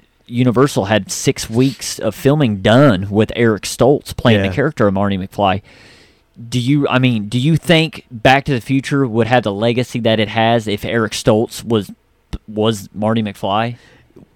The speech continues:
Speaker 1: Or would it have the success
Speaker 2: No,
Speaker 1: or
Speaker 2: I don't
Speaker 1: be
Speaker 2: think
Speaker 1: remembered?
Speaker 2: it, no, I don't think it would.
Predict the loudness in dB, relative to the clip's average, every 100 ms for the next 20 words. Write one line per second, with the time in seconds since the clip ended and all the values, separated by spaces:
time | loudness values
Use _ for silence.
0 | _ -2 -2 -2 -8 2 6 6 6 4
1 | 4 0 -2 -4 2 4 4 -2 -2 4
2 | 6 6 4 4 4 2 2 -2 -4 -6
3 | 0 4 4 4 0 -2 -4 -4 -4 0
4 | 2 2 2 0